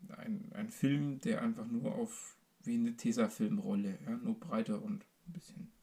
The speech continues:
ja, bisschen breiter ist und direkt dann auf so eine komische, äh, Spule drauf gewickelt ist. Was ist der nächste große Unterschied,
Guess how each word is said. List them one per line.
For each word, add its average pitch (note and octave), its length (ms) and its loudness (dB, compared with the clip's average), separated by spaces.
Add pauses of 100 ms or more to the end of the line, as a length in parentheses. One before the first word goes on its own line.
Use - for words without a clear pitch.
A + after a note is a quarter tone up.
ja, - 180 -10 (920)
bisschen - 260 0
breiter - 340 6
ist - 320 0
und G#2+ 360 -2
direkt - 320 -6
dann G2+ 140 -4
auf - 180 -10
so - 120 -10
eine G#2 140 -4 (100)
komische, - 720 -4
äh, A2+ 320 -2
Spule C#3 460 0
drauf - 280 -10
gewickelt - 440 -10
ist. - 260 -20 (1300)
Was A#2+ 160 2
ist - 80 -4
der C3+ 80 4
nächste D3 280 0
große C3 400 2
Unterschied, C#3 640 -2